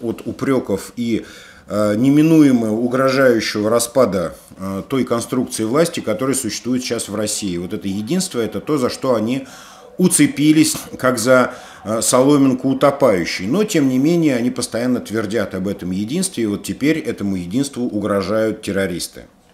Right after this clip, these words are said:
Ну, хорошо, оставим это смутное заявление на совести Хабирова и, э, посмотрим, что же случилось на этой оперативке дальше. Э,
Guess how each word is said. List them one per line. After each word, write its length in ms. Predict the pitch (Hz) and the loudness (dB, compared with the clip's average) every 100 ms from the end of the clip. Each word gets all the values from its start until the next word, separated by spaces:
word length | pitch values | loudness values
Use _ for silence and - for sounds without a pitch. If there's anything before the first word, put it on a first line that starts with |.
| - | -8
Ну, 180 | 151 - | -8 -6
хорошо, 460 | - 117 113 101 | -6 -4 -2 -4
оставим 460 | 90 - 143 123 113 | -4 -2 -2 -2 -4
это 320 | 113 - 92 - - - - | -6 -4 -6 -6 -18 -20 -10
смутное 580 | - 156 175 - 123 107 | -2 2 4 2 0 0
заявление 540 | 104 127 127 127 104 | 0 0 0 0 0
на 140 | 104 117 | 0 0
совести 400 | - 110 95 104 | 0 -2 -2 -6
Хабирова 540 | - 160 208 208 160 | -4 -2 0 2 2
и, 300 | 131 175 185 - - - - | 2 0 -4 -6 -20 -14 -6
э, 120 | 107 | -2
посмотрим, 480 | 123 120 156 147 120 | 0 2 0 0 -2
что 220 | - 135 | -2 -2
же 60 | |
случилось 500 | 123 113 110 135 127 | -2 -2 -2 -2 -2
на 80 | 107 | -2
этой 240 | 117 120 - | -2 -2 -2
оперативке 500 | 104 104 117 - 110 | -2 -2 -4 -8 -4
дальше. 380 | 95 85 - - _ _ _ | -4 -4 -8 -16 _ _ _
Э, 500 | 90 92 90 87 82 | -10 -6 -6 -6 -8